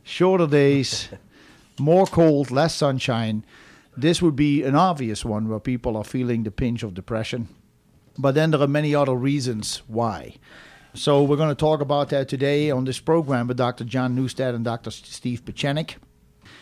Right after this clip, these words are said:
And that we're here to educate, inform, and entertain. We're not here to prescribe.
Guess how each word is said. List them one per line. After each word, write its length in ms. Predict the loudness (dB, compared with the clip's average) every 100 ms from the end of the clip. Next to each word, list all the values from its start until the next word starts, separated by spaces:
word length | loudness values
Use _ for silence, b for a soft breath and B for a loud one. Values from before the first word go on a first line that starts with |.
| B B B
And 300 | 0 2 0
that 340 | -2 0 0 2
we're 100 | 0
here 260 | 4 4 2
to 140 | 0
educate, 540 | 0 -2 -2 0 0
inform, 460 | -4 -2 2 2 2
and 100 | 0
entertain. 580 | -2 -4 -2 0 0 0
We're 80 | 0
not 220 | 0 -2
here 180 | -2 -2
to 100 | -4
prescribe. 640 | -10 -10 -2 0 0 -4